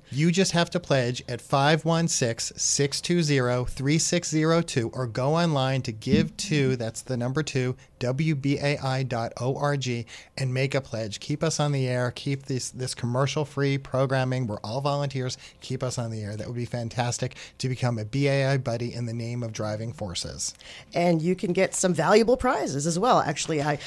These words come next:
Speaker 2: I am a B A I buddy, as is Jeff here. And, uh, I got a very swanky tote bag, and I got a membership card with my name on it, and I felt pretty cool.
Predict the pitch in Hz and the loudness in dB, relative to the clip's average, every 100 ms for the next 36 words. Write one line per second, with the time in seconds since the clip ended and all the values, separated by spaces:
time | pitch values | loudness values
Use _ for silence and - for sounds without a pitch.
0 | - - 190 208 208 196 220 214 208 202 | -6 4 6 8 6 4 6 6 6 4
1 | 202 202 202 247 - 190 170 170 160 160 | 4 4 4 2 4 6 6 4 0 0
2 | 151 135 165 165 - 208 190 254 - - | -2 0 2 2 0 0 0 0 -6 -10
3 | - 175 170 147 147 127 - 160 160 - | 4 6 8 6 4 2 0 -2 0 0
4 | 135 139 156 196 - 147 151 151 139 113 | 0 0 -2 0 0 -2 -2 -4 -6 -6
5 | - 190 139 233 - - 165 170 175 147 | -6 -6 -6 -8 -6 -2 0 0 -2 -2
6 | 156 165 - - 151 156 190 285 - 170 | -2 -2 -2 -4 -4 0 0 0 -2 -2
7 | - 170 147 165 170 170 143 147 143 147 | 0 2 4 2 0 2 2 2 2 0
8 | 151 208 - 170 185 180 - - 156 165 | 0 0 0 -2 -2 -4 -4 -6 -6 -6
9 | - - - - | -8 -10 -10 -12